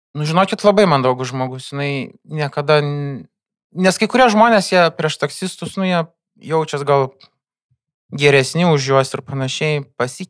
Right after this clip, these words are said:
pasikėlę ir panašiai. Vat su ja, jinai labai mandagi, kultūringa buvo. Man, aš ją labai prisimenu iš, iš,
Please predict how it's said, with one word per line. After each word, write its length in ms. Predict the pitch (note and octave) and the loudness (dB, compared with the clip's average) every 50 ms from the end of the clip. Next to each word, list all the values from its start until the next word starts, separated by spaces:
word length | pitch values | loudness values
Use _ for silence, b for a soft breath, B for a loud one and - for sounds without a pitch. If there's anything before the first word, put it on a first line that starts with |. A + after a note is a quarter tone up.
| _ _ | _ _
pasikėlę 680 | - C3 B2+ - B2+ A#2+ - G3+ F#3+ F#3+ F#3 E3 D3+ C#3 C3 G#2+ | -10 -10 -10 -10 -12 -10 -2 2 2 4 6 6 6 6 4 4
ir 140 | A#2+ C3+ | 2 -2
panašiai. 480 | - - B2+ B2 B2+ B2+ - - D3 C#3+ | -4 -6 -6 -4 -6 -6 -6 -6 -6 -6
Vat 160 | C3 A2+ - - | -6 -8 -12 -16
su 380 | _ _ _ - - - - D#3+ | _ _ _ -20 -20 -14 -8 -2
ja, 220 | E3+ F3 F3 E3 D#3 b b b b b b | 0 2 2 2 0 b b b b b b
jinai 200 | b - E3+ D#3+ | b -2 0 2
labai 240 | D#3+ E3 E3 F3+ E3+ | 2 4 4 2 2
mandagi, 420 | D#3+ C#3+ C#3 C3+ C3 B2+ C3+ D3 | 2 2 2 0 0 -2 -2 -6
kultūringa 560 | C#3+ - C3+ C3 - C3+ C3 C3+ C3 C3+ C3 B2+ C3 B2 | -8 -10 -12 -10 -10 -8 -8 -6 -6 -4 -6 -6 -6 -10
buvo. 340 | B2+ B2+ C3+ C3+ B2+ B2 A#2+ | -8 -4 -2 0 2 0 0
Man, 240 | A#2+ B2 C#3+ C#3+ - | 0 -4 -6 -4 -4
aš 180 | - C#3+ - - | -6 -2 2 4
ją 120 | D3+ C#3 | 4 4
labai 220 | C3+ C3 C3+ C#3 C3 | 4 4 2 0 -2
prisimenu 560 | - C3 B2+ - - C#3+ C#3 B2 B2 B2 A#2 | -4 -6 -10 -10 -8 -6 -6 -4 -4 -6 -8
iš, 140 | A#2+ - - - | -10 -12 -14 -18
iš, 140 | B2+ - | -18 -20